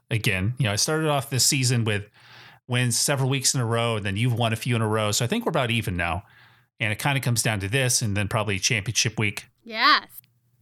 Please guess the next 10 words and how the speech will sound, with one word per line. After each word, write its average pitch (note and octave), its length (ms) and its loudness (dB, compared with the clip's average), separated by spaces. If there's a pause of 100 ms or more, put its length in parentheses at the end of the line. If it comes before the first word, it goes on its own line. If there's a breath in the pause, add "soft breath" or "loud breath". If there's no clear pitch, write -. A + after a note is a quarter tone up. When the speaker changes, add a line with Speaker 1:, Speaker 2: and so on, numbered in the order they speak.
(720)
Speaker 1:
So G#2+ 220 -2
this D3+ 180 2
is D#3+ 120 0
exciting. D#3+ 680 0 (260 loud breath)
Um, A2 600 2
you C3 100 0
do D3+ 80 0
anything F3 220 0
for - 100 -8
Thanksgiving? F3+ 480 0